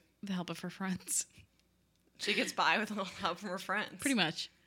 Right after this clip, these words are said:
Speaker 2: Werewolves can't get stoned, I don't think, but she would also maybe get high with a little help from her <laughs> friends.
Speaker 1: Yeah, they can't do anything fun.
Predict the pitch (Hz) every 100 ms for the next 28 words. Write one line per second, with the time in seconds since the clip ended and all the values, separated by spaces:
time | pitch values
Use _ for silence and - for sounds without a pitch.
0 | _ _ _ _ _ _ _ - _ 185
1 | 226 233 233 - 226 135 160 - 175 156
2 | 156 151 160 - - 214 - 185 156 -
3 | - 220 226 226 226 208 180 160 160 156
4 | 165 143 143 - - 160 - 190 - 190
5 | - 240 302 320 320 - - _ _ _
6 | _ _ _ _ - - - - - -
7 | _ _ _ _ _ _ 202 196 202 285
8 | 240 214 226 180 160 165 175 185 226